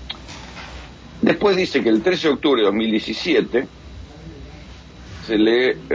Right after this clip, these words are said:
empezaron las sanciones a las empresas aéreas, a estas empresas aéreas. Insisto, son dos. Una es Mahan Air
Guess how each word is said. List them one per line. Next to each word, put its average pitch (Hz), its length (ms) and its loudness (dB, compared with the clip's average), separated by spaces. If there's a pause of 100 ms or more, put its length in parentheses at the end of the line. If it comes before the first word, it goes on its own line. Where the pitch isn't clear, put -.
(720)
empezaron 117 480 2
las - 140 0
sanciones 90 720 2 (440)
a - 60 0
las 90 200 -4
empresas 95 460 2
aéreas, 92 380 4
a 87 40 0
estas 90 140 -2
empresas 90 280 4
aéreas. 65 380 2 (220)
Insisto, 98 340 2
son 113 200 4
dos. - 260 2 (220)
Una 101 180 0
es 104 40 4
Mahan 123 280 4
Air 123 300 2